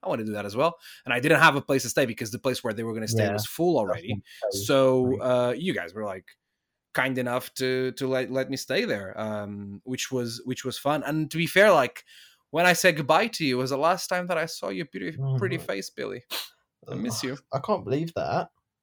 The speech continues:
Speaker 2: I thought it would have been, like, we would have at least seen each other in between, like, the New Year's and me moving up here.
Speaker 1: No, 'cause you moved shortly after that, did you not?
Speaker 2: I, I, I moved February, like, the first of February,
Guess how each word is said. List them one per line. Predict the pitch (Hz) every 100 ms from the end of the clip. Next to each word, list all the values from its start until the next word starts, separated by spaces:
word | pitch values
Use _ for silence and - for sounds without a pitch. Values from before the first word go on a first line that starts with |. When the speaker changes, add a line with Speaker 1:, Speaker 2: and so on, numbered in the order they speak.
| _ _ _ _
Speaker 2:
I | 160
thought | - 165 -
it | 151
would | 156
have | 143 151
been, | 143 143 -
like, | 120 110
we | 131
would | 135
have | 131
at | 127
least | 131 -
seen | 131
each | 135 131
other | 113 113
in | 113
between, | 113 - 117
like, | 117 -
the | 110
New | 117
Year's | 117 113 117 113 110 110 107
and | 107 107 110 113 - _ _ _ _ _ -
me | 117 117
moving | 117 120 123
up | 131 -
here. | 120 87 113 - _ _ _ _ _ _ _ -
Speaker 1:
No, | 220
'cause | 147 139
you | 156
moved | 147 156 165 127
shortly | - - - 143 143 139 120
after | 107 -
that, | 127 151 95
did | 101
you | 107
not? | 98
Speaker 2:
I, | -
I, | - 131 139 104
I | 143
moved | 160 165 160 - - - -
February, | 143 135 135 127 120 117 110 -
like, | 120 120
the |
first | 117 131 120 113
of | 113
February, | 113 101 104 98